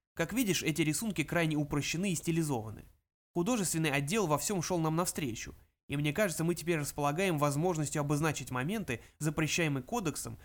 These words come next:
всего двумя-тремя линиями и значками. Возможно, дело было в самовнушении, но по мере того, как Вик продолжал говорить, прямые линии, завитушки и точки на рисунках вдруг начали слагаться в нечто единое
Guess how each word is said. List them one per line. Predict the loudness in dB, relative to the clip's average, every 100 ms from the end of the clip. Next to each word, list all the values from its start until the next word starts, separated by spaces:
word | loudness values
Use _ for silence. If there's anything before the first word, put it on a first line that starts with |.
| -18
всего | -6 -2 0
двумя-тремя | 2 2 2 0 0 2
линиями | 2 2 0 0 0
и | 0
значками. | 0 0 -2 -8 -10 -14 -18 _ _ _ _ _ _ _ _
Возможно, | 0 2 2 2
дело | 4 4 6
было | 6 4
в | 4
самовнушении, | 0 2 0 -2 -2 -2 -4 -6 -12 _
но | -2
по | 2
мере | 2 2 2
того, | 0 0
как | -2 -2
Вик | -4 -4
продолжал | -4 0 0 0 -2
говорить, | 0 -2 -2 -6 -14 -20 _ -2
прямые | 2 4 2
линии, | 2 -2 0 2
завитушки | 2 0 -2 -6 -4 -4
и |
точки | -2 -4 -2 -2
на | -2
рисунках | -2 -6 -6 -8 -16 _ _ -6
вдруг | -2 -2 0
начали | 0 0 -2
слагаться | 0 0 2 0 0 0
в |
нечто | 0 0 -2
единое | -2 0 0 -2 -4 -12